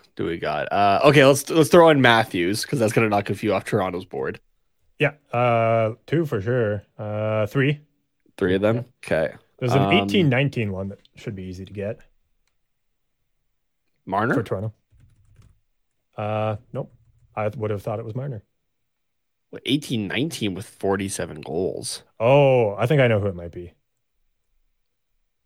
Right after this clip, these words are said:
Speaker 2: I don't wanna
Speaker 1: Not
Speaker 2: say it.
Speaker 1: Nylander. Oh, Tavares.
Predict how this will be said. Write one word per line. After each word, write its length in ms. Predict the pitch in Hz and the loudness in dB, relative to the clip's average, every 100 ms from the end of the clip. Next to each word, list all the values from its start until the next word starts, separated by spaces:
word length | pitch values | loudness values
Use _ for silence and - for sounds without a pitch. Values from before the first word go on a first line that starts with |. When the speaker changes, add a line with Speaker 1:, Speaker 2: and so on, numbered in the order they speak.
| _ _ _ _ _ _ _ _ _ _ _ _ _ _ _ _ - | _ _ _ _ _ _ _ _ _ _ _ _ _ _ _ _ -6
Speaker 2:
I 40 | |
don't 100 | 107 | -2
wanna 120 | 101 107 | 2 2
Speaker 1:
Not 80 | 117 | 0
Speaker 2:
say 40 | |
it. 20 | 110 | 0
Speaker 1:
Nylander. 920 | 107 107 104 104 104 104 101 101 101 _ _ _ _ _ _ _ _ - | 0 0 0 0 2 4 2 0 -4 _ _ _ _ _ _ _ _ 6
Oh, 160 | 214 | 6
Tavares. 600 | - 156 185 107 - - | 6 6 6 6 0 -6